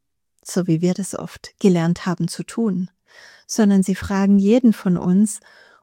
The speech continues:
wo benutze ich eine gute Form, um etwas Ungeklärtes zu verdecken? Also wo trage ich Masken in meinem Leben? Wo schlüpfe ich in Rollen? Wo spreche ich von einer Wahrheit,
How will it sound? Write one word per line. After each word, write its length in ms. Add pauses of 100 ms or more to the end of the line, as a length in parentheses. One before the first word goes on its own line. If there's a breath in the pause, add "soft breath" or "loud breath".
wo 360
benutze 600
ich 520 (520)
eine 240
gute 340
Form, 580 (500 soft breath)
um 180
etwas 400
Ungeklärtes 920
zu 120
verdecken? 640 (200)
Also 300
wo 120
trage 460
ich 160
Masken 540
in 120
meinem 240
Leben? 540
Wo 320 (240 loud breath)
schlüpfe 500
ich 140
in 140
Rollen? 800 (340 loud breath)
Wo 160
spreche 560
ich 280
von 320 (160)
einer 400
Wahrheit, 640